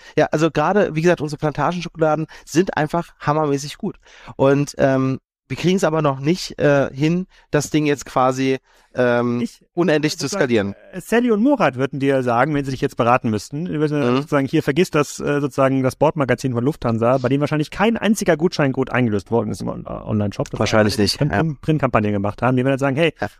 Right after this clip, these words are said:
Speaker 2: Robert, das, was du hier erzählst, das musst du selber bei TikTok, äh, äh, verfilmen.
Speaker 1: Ja.
Speaker 2: Du musst auf der Plantage stehen, du musst in der Fabrik stehen, sozusagen. So entsteht heute Brand, ähm, Awareness. Aber ich frag mich halt,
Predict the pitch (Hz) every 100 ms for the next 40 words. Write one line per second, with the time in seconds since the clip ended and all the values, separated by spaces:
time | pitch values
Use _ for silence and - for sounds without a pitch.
0 | _ 147 139 160 160 143 147 226 175 -
1 | 202 180 - _ _ - 151 175 165 202
2 | 214 147 127 139 - 113 - - 120 110
3 | 107 - 117 110 - 113 117 117 117 190
4 | 170 156 156 156 151 185 170 - 120 117
5 | 143 - 147 143 147 175 - 113 101 107
6 | 120 117 143 165 135 139 131 - _ _
7 | - 147 147 127 127 131 123 - 117 113
8 | 110 - 156 143 151 180 - 208 233 240
9 | 170 175